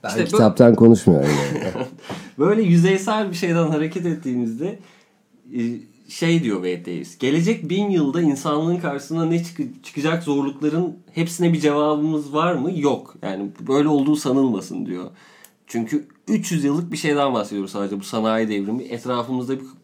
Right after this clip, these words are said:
Speaker 2: ki bu kadar şeyi, modern çağı hepimiz, hepimiz yaşıyoruz. Bu dönüşüm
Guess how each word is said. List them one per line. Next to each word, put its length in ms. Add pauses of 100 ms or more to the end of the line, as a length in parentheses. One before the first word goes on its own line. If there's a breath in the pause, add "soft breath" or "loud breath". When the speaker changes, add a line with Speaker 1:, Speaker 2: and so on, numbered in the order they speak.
(120)
Speaker 2:
ki 180
bu 60
kadar 320
şeyi, 240
modern 360
çağı 300
hepimiz, 400 (120)
hepimiz 380
yaşıyoruz. 520 (680 soft breath)
Bu 200
dönüşüm 540